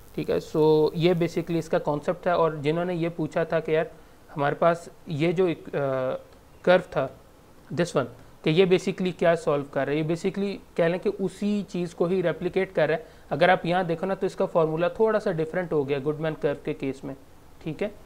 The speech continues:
यहाँ इसमें endurance limit से divide हो रहा है, alternating stress और mean stress जो है वो yield strength से divide हो रहा है। So basically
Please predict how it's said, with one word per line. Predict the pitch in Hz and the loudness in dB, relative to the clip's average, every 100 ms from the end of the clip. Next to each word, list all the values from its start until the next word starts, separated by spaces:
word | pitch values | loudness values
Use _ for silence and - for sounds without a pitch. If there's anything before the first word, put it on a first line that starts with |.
| - - | -18 -4
यहाँ | 135 139 165 | 0 4 4
इसमें | 190 - 170 170 | 2 0 -2 0
endurance | 156 151 165 165 | 2 2 0 -2
limit | 165 165 | -2 0
से | 165 | 0
divide | 156 143 143 156 | 0 2 2 4
हो | 156 | 4
रहा | 156 | 4
है, | |
alternating | 151 151 151 147 160 | 4 0 -2 -2 -6
stress | 156 156 151 160 | -6 -2 -2 0
और | 147 | -2
mean | 143 147 | -2 -6
stress | 143 160 151 | -4 -4 -2
जो | 151 | -2
है | |
वो | 139 139 | -2 -2
yield | - 143 139 | -4 -6 -6
strength | - 147 | -6 -6
से | 143 151 | -4 -2
divide | 143 143 156 | 2 2 2
हो | |
रहा | 165 | 2
है। | 175 | 0
So | 170 | -4
basically | 160 160 185 | -6 -6 -6